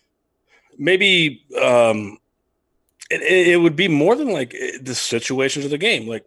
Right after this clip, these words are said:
dude, how do you miss a hit and run? They're very easy. Listen, these signs, how do you, um, uh,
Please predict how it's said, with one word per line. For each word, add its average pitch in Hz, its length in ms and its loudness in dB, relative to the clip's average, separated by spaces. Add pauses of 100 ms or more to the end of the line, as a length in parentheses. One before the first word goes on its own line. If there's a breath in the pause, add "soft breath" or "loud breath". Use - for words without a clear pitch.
(140)
dude, 147 180 -2
how 135 180 -2
do 165 80 -4
you 160 120 -2
miss 120 280 0
a 113 60 0
hit 113 220 -4
and 104 200 -6
run? 101 280 -4
They're 101 100 -4
very 123 340 0
easy. 107 360 -8
Listen, 92 260 -4
these 120 180 -6
signs, 135 460 -4 (460 soft breath)
how 165 160 -2
do 180 80 -8
you, 175 300 -2
um, 113 420 -2 (1120)
uh, 104 360 -4